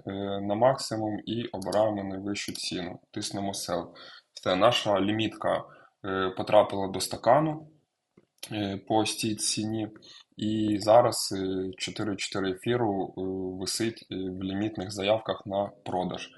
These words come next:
Тобто зараз, коли наша ціна, е, виповниться, наша лімітка заповниться, е, буде продаж. Але,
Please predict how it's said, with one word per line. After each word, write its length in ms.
Тобто 220
зараз, 280
коли 320
наша 340
ціна, 440
е, 240
виповниться, 800
наша 300
лімітка 400
заповниться, 840
е, 200
буде 280
продаж. 520
Але, 460